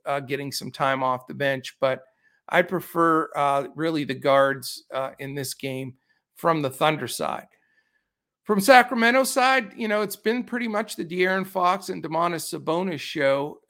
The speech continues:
Uh, you do have to pay the, the piper for them, though. It's eight five for, uh, Fox, nine five for Sabonis.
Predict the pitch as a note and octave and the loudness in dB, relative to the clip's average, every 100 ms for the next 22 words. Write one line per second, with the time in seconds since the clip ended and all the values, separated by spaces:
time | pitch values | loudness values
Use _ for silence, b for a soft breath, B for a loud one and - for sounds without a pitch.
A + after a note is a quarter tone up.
0 | C3 C3+ C3+ A#2+ D#3 E3 E3+ - - F#3 | -8 -8 -8 -4 0 2 2 -4 -6 -2
1 | F3 E3+ D#3+ D3+ D3 - F3 F#3+ F#3+ C3 | 0 0 -2 -4 -8 -4 0 0 -2 -10
2 | D#3+ D#3 D3 C3+ C3 B2+ B2+ - - E3+ | -8 -6 -6 -2 -2 -2 -4 -10 -6 -6
3 | E3+ - E3+ D#3+ D#3+ C#3+ C#3 B2+ - - | -6 -4 2 4 2 0 -8 -10 -12 -10
4 | C3 A2+ - D#3 D3 C#3 - - _ _ | -8 -8 2 4 4 2 -10 -16 _ _
5 | _ _ - D3+ F3+ E3 - D3+ D3 C#3+ | _ _ -2 2 2 0 0 2 2 -2
6 | C#3+ - - C3 E3+ A3 B3 - | -10 -10 -6 0 2 2 -2 -6